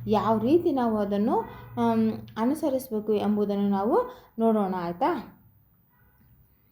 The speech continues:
ಬಿಡುವಿನ ಸಮಯ ಅಂತಂದರೆ, ಬಿಡುವಿನ ಸಮಯ ಅಂತಂದರೆ ಫ್ರೀ ಟೈಮ್. ಆ, ಮುಖ್ಯ ಗುರುಗಳು. ಶಾಲಾ ವಿದ್ಯಾರ್ಥಿ ಮಂತ್ರಿಮಂಡಲದ ಸಭೆ ಕರೆದರು.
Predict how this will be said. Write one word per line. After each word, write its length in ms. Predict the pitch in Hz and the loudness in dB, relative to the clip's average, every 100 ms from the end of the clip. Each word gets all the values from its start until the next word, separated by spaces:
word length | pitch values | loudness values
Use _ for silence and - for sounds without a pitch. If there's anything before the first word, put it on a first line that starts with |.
| _ _ _ _ _ _ _ | _ _ _ _ _ _ _
ಬಿಡುವಿನ 380 | 214 277 330 262 254 | 2 4 6 4 0
ಸಮಯ 400 | 240 214 214 214 220 - _ _ _ _ _ _ - - - | -2 -2 0 0 -2 -10 _ _ _ _ _ _ -20 -20 -6
ಅಂತಂದರೆ, 400 | 208 208 202 285 | -2 0 2 2
ಬಿಡುವಿನ 360 | 277 247 269 277 | 2 4 4 2
ಸಮಯ 320 | 269 247 226 | 0 0 0
ಅಂತಂದರೆ 380 | 214 214 220 339 | -2 -2 -2 -2
ಫ್ರೀ 260 | - 262 247 | 0 0 2
ಟೈಮ್. 260 | 202 185 190 - - - - - _ _ _ | 0 -2 -4 -14 -20 -20 -20 -20 _ _ _
ಆ, 360 | 254 220 196 - | -2 0 -2 -4
ಮುಖ್ಯ 340 | 240 294 - 339 | -2 -2 2 4
ಗುರುಗಳು. 760 | 240 220 196 190 - - - _ _ _ _ _ _ _ _ | 4 4 4 2 0 -8 -20 _ _ _ _ _ _ _ _
ಶಾಲಾ 640 | - 311 285 302 330 359 | -10 -4 0 2 4 4
ವಿದ್ಯಾರ್ಥಿ 800 | 349 214 185 226 220 - 202 277 339 - _ _ _ | 2 0 0 0 0 -4 -4 -4 -6 -10 _ _ _
ಮಂತ್ರಿಮಂಡಲದ 840 | 226 269 320 349 269 226 208 202 202 | 0 0 2 2 2 2 0 -2 -4
ಸಭೆ 420 | 220 196 185 190 - - - | -4 -4 -2 -2 -4 -18 -6
ಕರೆದರು. 720 | 233 214 190 190 190 - - | -2 0 0 0 -2 -10 -20